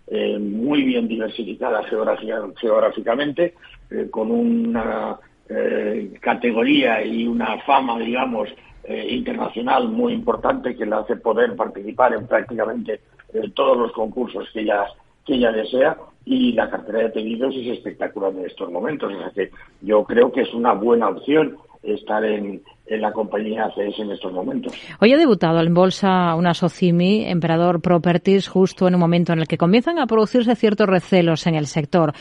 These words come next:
Speaker 2: ¿Ustedes tendrían exposición ahora mismo al inmobiliario nacional cotizado?
Speaker 1: Bueno, eh, seríamos prudentes. Digamos que,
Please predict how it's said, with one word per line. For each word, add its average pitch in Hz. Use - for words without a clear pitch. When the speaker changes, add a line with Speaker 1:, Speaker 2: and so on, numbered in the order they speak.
Speaker 2:
¿Ustedes 262
tendrían 285
exposición 240
ahora 220
mismo 214
al 196
inmobiliario 202
nacional 190
cotizado? 180
Speaker 1:
Bueno, 175
eh, 120
seríamos 147
prudentes. 131
Digamos 131
que, 139